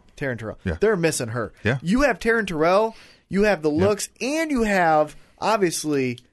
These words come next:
Speaker 1: the wrestler that can carry that division.
Speaker 2: Mm-hmm.
Speaker 1: And Gail Kim's great, but Gail Kim's been doing it for, what,
Speaker 2: Yeah.
Speaker 1: ten years?
Speaker 2: Well, sticking along the lines of the knockouts,
Speaker 1: Okay.
Speaker 2: Angelina Love and Velvet Sky, the beautiful people, reunite.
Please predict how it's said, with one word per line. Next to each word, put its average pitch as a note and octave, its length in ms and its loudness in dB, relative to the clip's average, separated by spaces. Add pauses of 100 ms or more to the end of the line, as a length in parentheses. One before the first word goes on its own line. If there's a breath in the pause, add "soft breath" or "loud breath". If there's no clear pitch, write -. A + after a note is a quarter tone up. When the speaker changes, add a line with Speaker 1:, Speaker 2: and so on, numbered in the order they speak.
(440)
Speaker 1:
the B2+ 100 -4
wrestler B2 640 0
that C#3 140 -2
can - 120 -14
carry D#3 260 0
that B2+ 140 0
division. A#2 440 -6 (240)
Speaker 2:
Mm-hmm. F2+ 220 -8 (220)
Speaker 1:
And F#3+ 120 -4
Gail D#4+ 200 4
Kim's B3 320 -2
great, G3 400 0
but A3 100 -2
Gail A#3+ 220 -4
Kim's B3 280 -6
been G#3+ 160 -6
doing C4+ 220 -2
it G#3+ 100 -2 (120)
for, F3+ 80 -2
what, F3 160 2
Speaker 2:
Yeah. F2 180 -2
Speaker 1:
ten G3 220 2
years? C4+ 480 -2 (100)
Speaker 2:
Well, C3 240 2
sticking D3 320 0
along C3+ 240 2
the B2 60 2
lines B2 200 4
of G#2+ 60 0
the G#2 60 4
knockouts, G#2+ 760 0
Speaker 1:
Okay. C#3 220 -6 (220)
Speaker 2:
Angelina F#2 440 0
Love G#2+ 440 2
and F#2 440 0
Velvet G#2 280 0
Sky, A#2+ 400 0
the G#2 100 -2
beautiful B2 340 -4
people, B2+ 280 -2
reunite. F#3 840 0